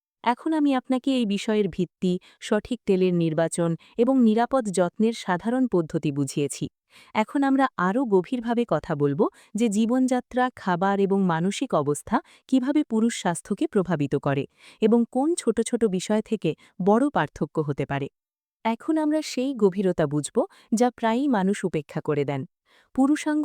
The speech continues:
এবং হৃদয়ের সম্পর্ক শুধু শারীরিক নয়, বরং রক্ত সঞ্চালন এবং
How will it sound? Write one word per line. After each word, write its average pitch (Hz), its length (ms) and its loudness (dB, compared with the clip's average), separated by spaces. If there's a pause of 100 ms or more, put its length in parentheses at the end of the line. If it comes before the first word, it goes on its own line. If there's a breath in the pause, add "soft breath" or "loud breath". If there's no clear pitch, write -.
এবং 254 260 4
হৃদয়ের 214 420 2
সম্পর্ক 214 480 -2 (180)
শুধু 277 280 -2
শারীরিক 214 540 -2
নয়, 147 220 -4 (300 soft breath)
বরং 226 340 4
রক্ত 185 340 0
সঞ্চালন 233 580 0
এবং 214 180 2